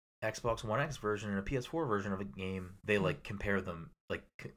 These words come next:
Speaker 1: like, deeply of, like, which one runs better, which one, like, all this stuff.
Speaker 2: Yeah.
Speaker 1: I need somebody who is at that level to see if, like, so far I've been using the S-, Switch Pro controller, and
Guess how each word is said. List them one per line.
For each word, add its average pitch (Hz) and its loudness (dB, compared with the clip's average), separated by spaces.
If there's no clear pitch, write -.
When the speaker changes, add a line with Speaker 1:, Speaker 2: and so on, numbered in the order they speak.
Speaker 1:
like, 92 -8
deeply 92 -4
of, 87 -4
like, 87 0
which 98 0
one 90 -4
runs 139 6
better, 92 0
which 95 -2
one, 98 -2
like, 90 -6
all 98 2
this 90 -4
stuff. 202 0
Speaker 2:
Yeah. 127 -2
Speaker 1:
I 104 4
need 107 -2
somebody 104 2
who 90 -2
is 85 -4
at 85 -2
that 82 -2
level 82 -2
to 82 -4
see 110 0
if, - -4
like, 95 2
so 123 4
far 101 4
I've 98 -4
been 87 -4
using 101 -2
the 98 -6
S-, - -8
Switch - -4
Pro 92 0
controller, 120 -2
and 87 -2